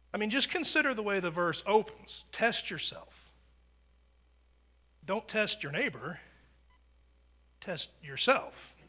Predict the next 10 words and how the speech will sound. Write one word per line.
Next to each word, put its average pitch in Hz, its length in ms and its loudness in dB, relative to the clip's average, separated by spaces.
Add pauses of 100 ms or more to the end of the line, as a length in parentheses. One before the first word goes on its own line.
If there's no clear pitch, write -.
(800)
Yeah, 170 240 6
there 175 120 0
you 262 140 -2
go. 139 180 -4
I 165 60 0
mean, 180 120 -2
that's 226 240 6
worth 226 200 2
thinking 240 360 0
about. 135 300 -4